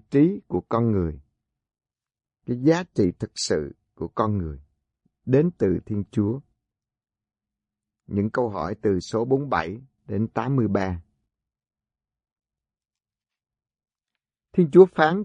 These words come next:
"Chúng ta hãy làm ra con người theo nảnh chúng ta, giống như chúng ta." Thiên Chúa sáng tạo con người theo nảnh mình. Thiên Chúa sáng tạo con người theo nảnh Thiên Chúa. Thiên Chúa sáng tạo con người có nam, có nữ.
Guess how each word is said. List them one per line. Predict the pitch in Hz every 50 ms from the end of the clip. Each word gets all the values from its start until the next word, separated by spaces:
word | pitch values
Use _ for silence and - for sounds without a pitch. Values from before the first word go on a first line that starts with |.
| -
"Chúng | - 214 214 -
ta | 185 165 156 135
hãy | 117 113 131
làm | 143 131 123 120 110 104 104
ra | 110 139 151 - -
con | 175 160 156 131
người | 117 110 101 92
theo | - - 151 156 143
nảnh | 120 101 87 95 110 -
chúng | - - -
ta, | - 123 113 110 104 104 _ _ _ _ _ -
giống | 123 123 175 202 262 269 240
như | 196 165 139 -
chúng | 143 151 143
ta." | 135 123 113 104 101 - _ _ _ _ _ _ _ _ _ _ _
Thiên | - 180 170 175
Chúa | 202 214
sáng | - - 208 220 240
tạo | 240 - 120 101 190 - -
con | 170 165 165
người | 139 117 113 107
theo | - 139 147 147
nảnh | 131 95 82 104 139 139
mình. | 120 104 90 82 - _ _ _ _ _ _ _ _ _
Thiên | - 156 139
Chúa | - 160 165
sáng | - - 175 175 190
tạo | 185 - 107 82 147 -
con | - 131 131 123
người | 110 104 95
theo | - - 139 139 131
nảnh | 120 92 85 104 110
Thiên | - 147 131 123 - -
Chúa. | - 131 120 120 135 151 175 - _ _ _ _ _ _ _ _ -
Thiên | 160 151 139
Chúa | 135 170 185
sáng | - - - 180 196 190
tạo | - - 87 - - -
con | 139 139 127
người | 113 107 98 87 -
có | - 135
nam, | 147 147 139 135 135 131 131 127 120 117 _ _ _ _ _ -
có | 123 127
nữ. | 131 117 95 82 82 -